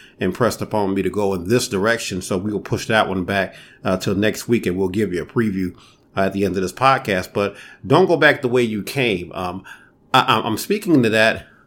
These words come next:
uh, in relation to how we came into the house of the Lord, how we came into church. Now, again, many of us will come to church, uh, carrying a lot of issues. We're carrying a lot of things. We're carrying a lot of baggage. Um, but some of us will come to church,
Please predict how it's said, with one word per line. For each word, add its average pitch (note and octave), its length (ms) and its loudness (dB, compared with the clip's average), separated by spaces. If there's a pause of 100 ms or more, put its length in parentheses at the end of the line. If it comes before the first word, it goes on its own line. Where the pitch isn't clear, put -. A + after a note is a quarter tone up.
(120)
uh, G#2 180 2
in A#2 160 0
relation A2 560 0
to G#2 220 -4
how D3 340 2
we B2+ 200 2
came A2 400 -4
into G2 180 -4
the F#2+ 120 -2
house F#2+ 320 -4
of F2 100 -6
the F#2 80 -4
Lord, D#2+ 300 -10 (360)
how C#3 260 2
we B2+ 140 0
came G#2+ 380 -2
into G2 240 -4
church. A#2 400 -2
Now, F#2+ 260 0 (260)
again, A2 400 4
many D#3+ 220 4
of A2+ 140 4
us A2 200 -2
will G2 120 0
come B2+ 260 0
to G#2+ 120 -6
church, B2 440 -2 (300)
uh, F#2+ 300 2
carrying B2+ 460 2
a G2+ 60 0
lot G#2 240 6
of A#2 100 -4
issues. A#2 400 0
We're G2 200 -2 (240)
carrying A#2+ 340 2
a G2 80 0
lot G#2 240 6
of G#2+ 140 -4
things. A2 280 0
We're G2 160 0
carrying C3 360 0
a G#2+ 60 0
lot G#2+ 200 4
of F#2+ 140 -4
baggage. G#2+ 480 0 (320)
Um, G2+ 240 0
but G#2 100 -2
some F#3+ 240 0
of C#3 140 2
us A2 200 2
will G2 80 -4
come A#2+ 280 -2
to G2 80 -4
church, A#2 420 0